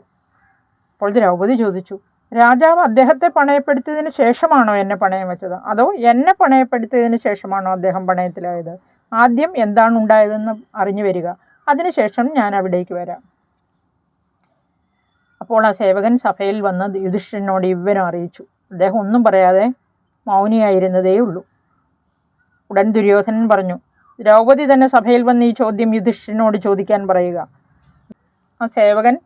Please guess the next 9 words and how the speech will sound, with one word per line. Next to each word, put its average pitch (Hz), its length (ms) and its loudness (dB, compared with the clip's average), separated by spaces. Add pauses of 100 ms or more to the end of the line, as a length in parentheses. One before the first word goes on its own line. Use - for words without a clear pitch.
ദ്രൗപദിയുടെ 226 600 2
അടുത്തെത്തി 208 580 -2 (220)
ഭവതിയെ 214 460 2
സദസ്യർ 240 600 2
വിളിക്കുന്നു 202 440 -2
എന്ന് 190 220 -4
മാത്രം 185 360 -2
അറിയിക്കുകയാണ്. 170 760 -6 (600)
ദ്രൗപദി 247 560 2